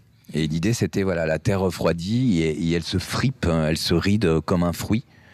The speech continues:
Et donc, c'est, c'est pour ça qu'il y a, qu'il y a, qu'il y a ces petits monts et ces petites vallées qui se forment. Alors aujourd'hui, donc, on, on sait que c'est absolument pas comme ça qu'il faut voir les choses. C'est justement la notion de, ce,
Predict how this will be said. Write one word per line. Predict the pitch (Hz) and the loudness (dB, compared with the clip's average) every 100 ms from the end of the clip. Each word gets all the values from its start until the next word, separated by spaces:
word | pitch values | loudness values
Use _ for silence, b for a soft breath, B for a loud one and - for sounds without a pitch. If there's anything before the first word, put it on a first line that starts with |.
| B B B | B B B
Et | 76 | -4
donc, | 82 - | -4 -4
c'est, | - 78 71 | -4 -4 -4
c'est | - | -8
pour | 78 | -10
ça | - | -8
qu'il | - - | -8 -6
y | |
a, | 73 | -6
qu'il | - | -6
y | |
a, | 73 | -8
qu'il | - | -4
y | |
a | 76 | -6
ces | - | -4
petits | 71 - 78 | -6 -2 0
monts | 78 117 120 | 4 4 2
et | 95 | 0
ces | - | -4
petites | - - | -8 -8
vallées | 71 80 98 | -4 -2 -2
qui | - | -4
se | - | -8
forment. | - 139 135 - B B B B B B | -2 0 0 -2 B B B B B B
Alors | - 67 | -4 0
aujourd'hui, | 73 78 76 87 | 0 0 0 2
donc, | 78 71 - | 0 -2 -6
on, | 67 67 69 | -6 -4 -6
on | |
sait | - - | -4 -4
que | - | -4
c'est | - _ - - | -12 _ -20 -14
absolument | - - - 82 82 | -10 -8 0 0 0
pas | 85 78 _ - | -2 -6 _ -6
comme | 85 80 | -4 -4
ça | - 90 | -4 -6
qu'il | - | -4
faut | 71 | -2
voir | 73 | -2
les | 73 | -2
choses. | 71 87 95 82 | -2 0 0 -2
C'est | 67 67 | -8 -8
justement | - - 120 | -8 -2 0
la | 76 | 0
notion | 73 76 - | 0 0 0
de, | 101 | -2
ce, | - | -2